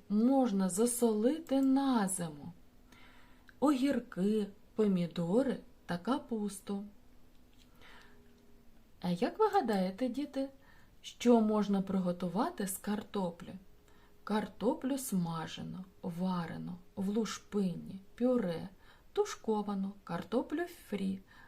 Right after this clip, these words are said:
картопляні котлети, дируни. Ось багато скільки страв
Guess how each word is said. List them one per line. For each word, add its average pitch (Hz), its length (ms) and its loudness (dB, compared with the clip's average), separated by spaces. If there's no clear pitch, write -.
картопляні 196 720 -2
котлети, 208 720 -4
дируни. 226 760 2
Ось 202 260 0
багато 180 540 -4
скільки 214 480 -4
страв 233 400 -4